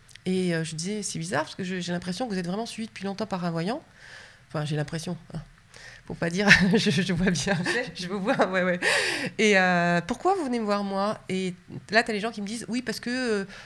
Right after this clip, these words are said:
bah, mon voyant, en fait, il est agacé, euh, que je vive ça ou que je vive ci, ou, euh, parce que j'ai un amant et il supporte pas et il trouve pas ça normal. »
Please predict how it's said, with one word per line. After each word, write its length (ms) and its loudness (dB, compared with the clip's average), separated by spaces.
bah, 120 4
mon 120 -2
voyant, 320 0
en 40 -2
fait, 260 -8
il 80 -4
est 120 -4
agacé, 560 0
euh, 460 0
que 140 -8
je 100 -4
vive 220 -4
ça 400 0
ou 60 -6
que 100 -12
je 60 -4
vive 140 -2
ci, 360 -4
ou, 280 -4
euh, 60 -2
parce 180 -4
que 80 -6
j'ai 120 -2
un 120 0
amant 300 0
et 80 -2
il 120 -4
supporte 440 -6
pas 260 -2
et 40 -2
il 80 -4
trouve 160 -10
pas 120 -4
ça 140 -6
normal. » 380 -4